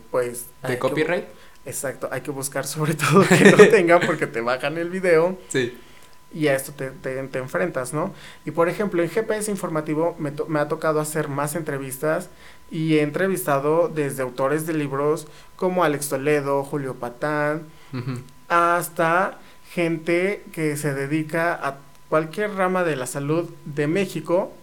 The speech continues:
Speaker 2: Ah, ok.
Speaker 1: de San Luis, pero también de, de América Latina, que ha sido Argentina, Guatemala, Chile y, y algunos otros lados. Y eso, eso es algo bien complejo porque,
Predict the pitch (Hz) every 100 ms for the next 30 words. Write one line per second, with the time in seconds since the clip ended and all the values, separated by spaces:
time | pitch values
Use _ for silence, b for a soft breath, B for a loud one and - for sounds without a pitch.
0 | - 110 117 135 170 139 131 - 139 143
1 | 156 190 - - b b b - 143 131
2 | 131 - 131 143 190 202 - 143 135 123
3 | 131 127 120 156 233 - 147 127 - 196
4 | 143 143 131 131 127 123 123 127 151 139
5 | 156 135 117 131 135 135 131 135 156 b
6 | b b - 156 135 127 139 143 143 127
7 | 127 139 139 139 143 131 123 120 123 -
8 | - - b b b b - - - 160
9 | 165 160 190 185 180 151 175 175 165 165
10 | 165 180 180 190 190 175 185 180 147 147
11 | 135